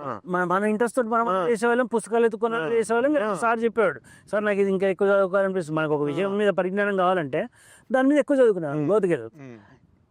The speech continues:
Speaker 2: అది ఎప్పుడు రావాలి అని అంటే ఫస్ట్ నాకు ఉన్న విషయం అర్థమైతే
Speaker 1: అర్థమైంది.
Speaker 2: ఇంట్రెస్ట్ నాకు కలిగింది అన్న స్టేజ్లో then we will ask them to deep dive.
Speaker 1: Hmm.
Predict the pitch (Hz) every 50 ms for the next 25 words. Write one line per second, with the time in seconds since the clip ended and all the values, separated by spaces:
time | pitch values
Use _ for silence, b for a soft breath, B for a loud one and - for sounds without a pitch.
0 | _ - - 165 175 175 165 - - 233 233 233 202 202 208 202 196 185 175 165
1 | 175 185 - - 208 180 - - 247 233 220 202 190 185 160 156 160 190 220 226
2 | - - 240 233 208 170 156 160 185 202 190 170 147 147 151 147 139 156 156 147
3 | 139 135 180 160 160 175 185 208 254 247 - - 247 254 226 214 202 - - 160
4 | 156 165 165 156 165 175 175 165 175 165 147 151 147 139 131 - - 135 135 135
5 | 131 139 151 196 262 311 311 269 B B B B B B B B 147 175 226 269
6 | 277 262 233 240 254 240 208 190 - - 202 196 190 220 269 240 226 170 131 120
7 | 117 123 127 123 117